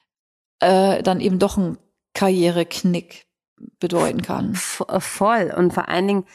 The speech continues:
Speaker 2: es ist ja auch einfach so, you can have it all, ist ja einfach auch mal so leicht gesagt. D-, das ganze Netz, was dahinter ran ist, was du brauchst,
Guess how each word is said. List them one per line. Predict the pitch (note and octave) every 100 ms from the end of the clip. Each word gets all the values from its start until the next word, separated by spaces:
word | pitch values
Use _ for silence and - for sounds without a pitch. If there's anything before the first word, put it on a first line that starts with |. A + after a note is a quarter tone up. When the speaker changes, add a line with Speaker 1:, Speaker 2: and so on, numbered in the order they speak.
| - _ _
Speaker 2:
es | F#3
ist | G3
ja | F#3 D#3+
auch |
einfach | D#3 F3
so, | F3+
you | E3+ D#3+
can | F#3 G#3 F#3
have | F3 E3
it | -
all, | F3+ G3+ F#3 G#3
ist | - F3+ -
ja | D#3
einfach | - E3 E3
auch | -
mal | F3 E3
so |
leicht | D#3+ D#3+ E3 E3+
gesagt. | D#3+ E3+ F3 E3+ - - - _ -
D-, | -
das | - D#3+
ganze | F3 E3+ -
Netz, | D#3+ E3+ A#3 -
was | F3+ -
dahinter | E3+ F3 D#3+
ran | D#3 E3+ F#3+
ist, | E3 D#3
was | D#3+
du | -
brauchst, | D3+ D#3 F3 F3+ F#3 -